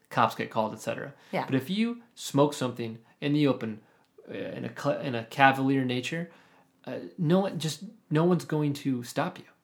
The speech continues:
Speaker 1: You know what I mean? And they have to, they have to get close enough to smell it, and then they, even if you're, if you're faced with someone who's doing something with such confidence,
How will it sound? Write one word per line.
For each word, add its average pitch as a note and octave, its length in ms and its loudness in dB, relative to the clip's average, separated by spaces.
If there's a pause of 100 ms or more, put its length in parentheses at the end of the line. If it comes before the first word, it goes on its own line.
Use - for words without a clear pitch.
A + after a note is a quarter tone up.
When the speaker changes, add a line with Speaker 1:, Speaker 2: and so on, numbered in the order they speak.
(480)
Speaker 1:
You C3+ 80 -2
know C3+ 60 2
what C#3+ 80 4
I D3+ 60 2
mean? D#3 160 0
And C3+ 100 -2
they C#3 60 2
have C#3+ 260 4
to, C3+ 220 0
they D#3 120 0
have E3+ 100 2
to C#3+ 80 2
get B2+ 200 -2
close D3 260 0
enough C3+ 240 -2
to A#2 80 -8
smell B2 340 -2
it, B2 100 -6 (400)
and A2 100 -12
then C#3 200 0
they, D3 280 2
even F3 340 2
if F#3+ 160 0
you're, D#3 180 2 (120)
if D#3+ 160 -10
you're G3 340 2 (600)
faced E3 260 2
with C3+ 100 -2
someone B2+ 260 2
who's A#2 100 0
doing B2+ 260 0
something B2+ 240 -4
with A#2 120 -4
such C#3 240 -6
confidence, D3 640 -4